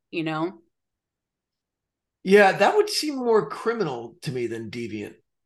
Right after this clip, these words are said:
Speaker 2: right? That's like sexual, like, criminal sexuality instead of deviant sexuality. I guess deviant sexuality to me, and maybe I'm wrong, always just seemed like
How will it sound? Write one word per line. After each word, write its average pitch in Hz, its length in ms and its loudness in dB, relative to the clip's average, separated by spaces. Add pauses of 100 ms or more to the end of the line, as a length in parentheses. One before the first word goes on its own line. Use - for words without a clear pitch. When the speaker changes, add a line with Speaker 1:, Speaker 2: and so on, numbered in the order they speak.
Speaker 2:
right? 170 480 -4
That's 165 160 -4
like - 340 -4
sexual, 165 600 -2
like, 135 260 -8
criminal 156 400 -2
sexuality 120 800 -4
instead 117 280 -8
of 110 80 -10
deviant 120 460 -8
sexuality. 120 460 -6 (340)
I 185 100 2
guess 311 200 4
deviant 220 380 0
sexuality 165 800 2
to - 120 -8
me, 143 320 -4
and 151 100 -2
maybe 151 260 0
I'm 131 140 -6
wrong, 120 380 -6 (460)
always 180 260 6
just 165 220 2
seemed 165 260 4
like 147 340 2